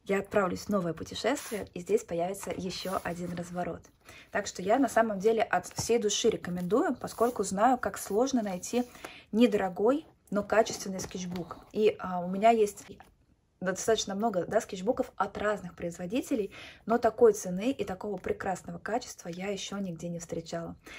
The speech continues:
Так что с радостью вам рекомендую. Да, у меня есть промокод для, а, всех, кто сейчас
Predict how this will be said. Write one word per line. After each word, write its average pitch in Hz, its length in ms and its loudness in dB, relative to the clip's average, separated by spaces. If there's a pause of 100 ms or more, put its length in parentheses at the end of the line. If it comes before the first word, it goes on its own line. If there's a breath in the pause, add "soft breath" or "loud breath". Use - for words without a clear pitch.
(160 loud breath)
Так 190 180 -4
что - 180 -6
с - 120 -10
радостью 185 440 0
вам 180 200 2
рекомендую. 180 760 0 (420 loud breath)
Да, 214 200 2
у - 60 -4
меня 208 200 4
есть 208 220 0
промокод 214 600 4
для, 185 400 -2
а, 180 120 -10
всех, 208 360 4
кто - 260 -6
сейчас 185 480 -6